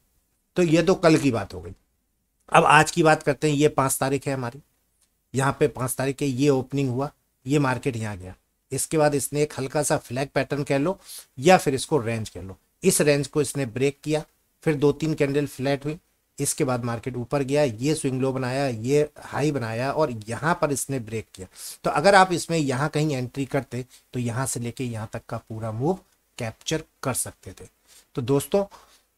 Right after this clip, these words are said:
बिल्कुल भी मुश्किल नहीं है। मुश्किल कहाँ होती है? जब मार्केट रेंज में रहता है, आप बाई करते हो,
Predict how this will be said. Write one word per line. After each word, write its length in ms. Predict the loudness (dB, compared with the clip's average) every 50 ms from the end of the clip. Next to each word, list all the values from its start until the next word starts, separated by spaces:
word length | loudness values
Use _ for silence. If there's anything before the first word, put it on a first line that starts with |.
| _ _ _ _ -12 -10 2 6
बिल्कुल 580 | 6 6 6 4 0 -4 0 4 4 4 4
भी 420 | 2 0 -6 -4 4 8 8 8 8
मुश्किल 500 | 8 6 4 4 2 2 4 4 4 4
नहीं 200 | 2 0 0 -2
है। 120 | -4 -8 -12 _ _ _ _ 0
मुश्किल 360 | 2 2 2 6 8 8 8 8
कहाँ 260 | 4 6 6 8 6
होती 280 | 6 4 2 4 6
है? 140 | 6 6 4 2 -6 _ _ -8
जब 200 | 0 2 2 2
मार्केट 460 | 4 2 0 -2 -4 -6 -10 -10 -8 -8
रेंज 360 | -4 -2 -2 0 0 0 0
में 120 | 0 -2 -4
रहता 280 | -4 -8 -8 -10 -12
है, 100 | -12 -12 -14 _ _ -4
आप 120 | -2 -2 -2
बाई 280 | 0 -2 0 0 0 2
करते 320 | 2 0 0 0 0 0
हो, 260 | 2 2 0 -2 -4